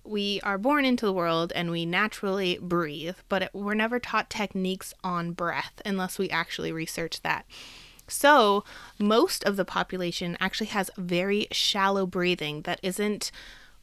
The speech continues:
working to the best of its ability for your body. So one of the mindful tips I have for you is to focus on practicing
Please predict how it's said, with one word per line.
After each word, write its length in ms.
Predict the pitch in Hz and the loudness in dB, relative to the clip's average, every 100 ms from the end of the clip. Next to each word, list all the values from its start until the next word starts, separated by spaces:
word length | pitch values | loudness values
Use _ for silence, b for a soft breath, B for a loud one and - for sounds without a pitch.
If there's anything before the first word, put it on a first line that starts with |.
| - - | -20 -8
working 760 | 185 208 240 240 196 170 170 - - _ - - | 0 6 6 6 2 2 -2 -6 -20 _ -20 -4
to 180 | - 226 | 4 4
the 120 | 208 | 4
best 300 | 196 190 - | 2 0 -2
of 100 | 185 | 0
its 180 | 170 170 | 0 0
ability 520 | 175 170 156 156 160 | 0 0 0 -2 -4
for 420 | 165 - 175 160 | -6 -6 -4 -2
your 220 | 160 170 160 | -2 -4 -6
body. 500 | 160 151 143 135 - B B B B | -4 -6 -6 -10 -16 B B B B
So 200 | - 214 | 0 2
one 320 | 214 220 247 | 2 2 2
of 180 | 247 247 | 0 0
the 80 | 285 | 0
mindful 380 | 233 214 214 | 2 0 -2
tips 300 | - 196 - | -4 -4 -2
I 80 | 170 | -2
have 320 | 175 175 190 | 0 2 2
for 160 | - 180 | 0 -4
you 220 | 175 170 | -2 -2
is 120 | 170 - | 0 -2
to 80 | |
focus 500 | 208 - 196 202 226 | -2 0 0 0 -2
on 140 | 233 226 | 0 -2
practicing 1080 | - - 196 190 - 226 - 170 160 156 | -4 0 2 2 0 -4 -2 -2 -2 -6